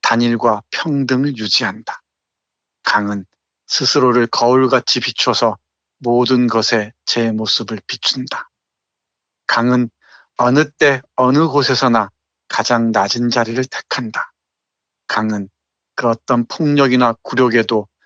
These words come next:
무저항으로 임하지만 결코 자기를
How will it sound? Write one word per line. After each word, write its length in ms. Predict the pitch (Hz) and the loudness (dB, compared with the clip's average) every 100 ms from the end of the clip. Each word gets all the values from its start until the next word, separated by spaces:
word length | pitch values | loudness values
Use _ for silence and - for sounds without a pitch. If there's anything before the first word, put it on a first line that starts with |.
| _ _ - | _ _ -6
무저항으로 640 | 120 123 143 135 135 139 | -2 2 4 4 4 4
임하지만 540 | 127 117 113 113 110 98 _ _ - | 4 4 2 2 -2 -2 _ _ -10
결코 640 | - 110 123 - 147 123 _ - | -4 -2 -4 0 0 0 _ -6
자기를 540 | - 107 120 117 | -2 0 0 2